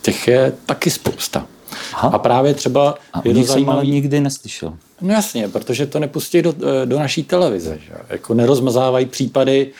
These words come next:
Speaker 1: eh, v-, tohodle t-, eh, t-,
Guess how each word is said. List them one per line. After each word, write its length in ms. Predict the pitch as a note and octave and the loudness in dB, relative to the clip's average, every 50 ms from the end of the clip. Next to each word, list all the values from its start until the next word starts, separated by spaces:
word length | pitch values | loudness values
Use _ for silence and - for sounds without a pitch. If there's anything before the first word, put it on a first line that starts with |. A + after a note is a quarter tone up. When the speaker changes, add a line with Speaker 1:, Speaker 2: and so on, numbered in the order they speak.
| - - - _ _ - | -20 -20 -20 _ _ -2
Speaker 1:
eh, 40 | G2+ G2+ G2+ G2+ G2+ G#2 G2+ G2+ G2 G2 G2 - - - - - _ | 0 0 2 2 2 2 2 0 0 -2 -4 -8 -16 -20 -20 -12 _
v-, 480 | G#2 G2 G#2 G#2 G2+ G2+ G2+ G#2+ C3 C#3 C#3 - _ _ _ - - _ | -6 -6 -6 -6 -6 -2 0 0 0 0 -4 -12 _ _ _ -20 -20 _
tohodle 340 | - G#2+ G2 A2 A#2 A2+ A#2 | 0 2 2 4 4 2 0
t-, 120 | A2+ - - - G2+ F#2 G2 G#2+ | 0 -2 -8 -8 -8 -8 -8 -8
eh, 40 | - - _ - - - _ _ | -10 -12 _ -20 -20 -20 _ _
t-, 100 | - B2+ | -12 -12